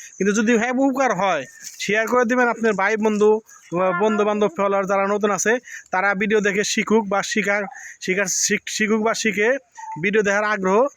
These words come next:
তাদের তৈরি হোক। এই একটা প্রোফাইল দিয়ে দশটা পেজ খোলা যাবে কিনা? হ্যাঁ ভাই, একটা পেজ দিয়ে আটটা, দশটা, পাঁচটা, পনেরোটা, তিনটা, চারটা পেজ খুলতে পারবেন, কোনো সমস্যা নাই, সমস্যা নাই, খুলতে পারবেন। কিন্তু হ্যাঁ, এক নম্বর কথা হচ্ছে,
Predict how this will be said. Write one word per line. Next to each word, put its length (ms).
তাদের 280
তৈরি 180
হোক। 160
এই 100
একটা 300
প্রোফাইল 340
দিয়ে 180
দশটা 380
পেজ 180
খোলা 180
যাবে 140
কিনা? 160
হ্যাঁ 180
ভাই, 200
একটা 240
পেজ 180
দিয়ে 180
আটটা, 320
দশটা, 340
পাঁচটা, 320
পনেরোটা, 360
তিনটা, 280
চারটা 220
পেজ 180
খুলতে 200
পারবেন, 240
কোনো 160
সমস্যা 380
নাই, 140
সমস্যা 340
নাই, 140
খুলতে 280
পারবেন। 240
কিন্তু 280
হ্যাঁ, 400
এক 200
নম্বর 200
কথা 260
হচ্ছে, 220